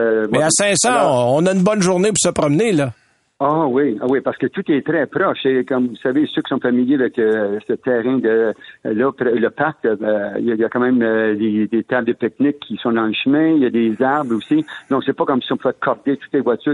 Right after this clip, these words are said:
Speaker 2: une à côté de l'autre.
Speaker 1: Non, non, c'est
Speaker 2: Ça
Speaker 1: un
Speaker 2: pour
Speaker 1: parc,
Speaker 2: dire
Speaker 1: c'est
Speaker 2: que
Speaker 1: ça. De tous les
Speaker 2: Ben
Speaker 1: jours,
Speaker 2: oui.
Speaker 1: c'est un parc où les gens vont, là, donc, euh,
Speaker 2: Ah
Speaker 1: qui,
Speaker 2: oui.
Speaker 1: c'est un très bel endroit. Moi, j'ai, on a fait des tournages là pendant des années pour les légendes de la route. On y allait régulièrement, là. C'est, c'est un
Speaker 2: Oui.
Speaker 1: endroit vraiment magnifique, là.
Speaker 2: Il y a beaucoup d'ombre et tout ça.
Speaker 1: Oui.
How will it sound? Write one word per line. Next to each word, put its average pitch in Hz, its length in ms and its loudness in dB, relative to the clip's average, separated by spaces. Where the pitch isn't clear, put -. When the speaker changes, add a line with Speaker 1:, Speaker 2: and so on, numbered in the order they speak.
Speaker 2:
une 131 140 0
à 120 40 -2
côté 120 300 -2
de 107 60 -8
l'autre. 104 280 -2
Speaker 1:
Non, 139 120 2
non, 175 120 0
c'est - 160 -2
Speaker 2:
Ça 139 100 2
Speaker 1:
un 117 40 -2
Speaker 2:
pour 165 80 0
Speaker 1:
parc, 170 140 0
Speaker 2:
dire 190 100 2
Speaker 1:
c'est 170 80 0
Speaker 2:
que 120 60 0
Speaker 1:
ça. 143 340 0
De 92 100 0
tous 147 200 0
les 151 140 2
Speaker 2:
Ben 139 40 2
Speaker 1:
jours, 139 200 2
Speaker 2:
oui. 190 40 2
Speaker 1:
c'est - 140 -2
un 135 160 0
parc 170 300 -2
où 143 40 2
les 135 160 2
gens 123 300 0
vont, 160 280 0
là, 143 160 0
donc, 127 360 -2
euh, 98 200 0
Speaker 2:
Ah - 80 0
Speaker 1:
qui, 196 120 2
Speaker 2:
oui. 180 320 0
Speaker 1:
c'est - 160 0
un 185 60 0
très 214 200 0
bel 208 180 0
endroit. 143 440 2
Moi, 139 160 2
j'ai, 143 160 2
on 131 160 2
a 143 80 2
fait 175 220 0
des 147 120 2
tournages 131 540 0
là 165 140 2
pendant 123 300 0
des 120 220 0
années 120 240 0
pour 123 160 -2
les 110 100 0
légendes 113 420 0
de 101 40 -2
la 95 120 -2
route. 117 260 -4
On 101 100 -2
y 98 120 -2
allait 107 200 -2
régulièrement, 104 720 -2
là. 92 160 -2
C'est, 90 240 -4
c'est 95 300 -4
un 95 100 0
Speaker 2:
Oui. 92 100 -2
Speaker 1:
endroit 92 260 -4
vraiment 101 300 -2
magnifique, 87 500 -6
là. - 60 -14
Speaker 2:
Il 127 80 0
y - 20 0
a - 20 -8
beaucoup 139 240 -4
d'ombre 123 380 -2
et 107 100 -2
tout - 180 -16
ça. 143 100 0
Speaker 1:
Oui. 156 120 -2